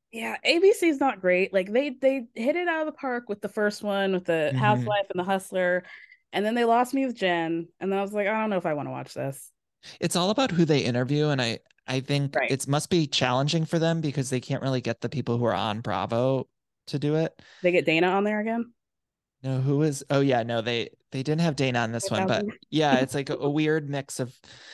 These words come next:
Speaker 2: uh, you wanna hear from Lala, and they had, like, Lala's mom, and it's like, "Well, I only wanna hear with, from Lala."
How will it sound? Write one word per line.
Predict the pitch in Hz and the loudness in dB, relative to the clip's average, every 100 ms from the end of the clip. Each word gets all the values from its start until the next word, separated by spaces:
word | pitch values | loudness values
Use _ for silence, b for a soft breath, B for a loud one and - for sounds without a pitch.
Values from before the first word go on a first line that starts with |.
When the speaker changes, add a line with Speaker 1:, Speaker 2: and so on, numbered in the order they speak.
| B _ | B _
Speaker 2:
uh, | 120 113 107 - _ _ _ _ _ | -4 -2 -2 -8 _ _ _ _ _
you | 160 156 | -2 2
wanna | 160 160 165 | 4 4 4
hear | 151 151 | 4 2
from | 156 | 2
Lala, | 156 165 110 92 | 2 2 2 0
and | 131 | 2
they | 143 | 2
had, | 160 | 2
like, | 147 135 | 0 0
Lala's | 131 127 123 120 | 0 0 -2 -4
mom, | 135 127 76 67 | -4 -4 -6 -10
and | 71 | -12
it's | - | -8
like, | 117 | -6
"Well, | 123 117 - | -2 -2 -2
I | 117 147 | -2 0
only | 151 143 | 0 0
wanna | 135 131 | 0 0
hear | 123 131 127 | 0 0 0
with, | - - - | -2 -8 -8
from | 131 | -2
Lala." | 170 123 - | 0 0 -2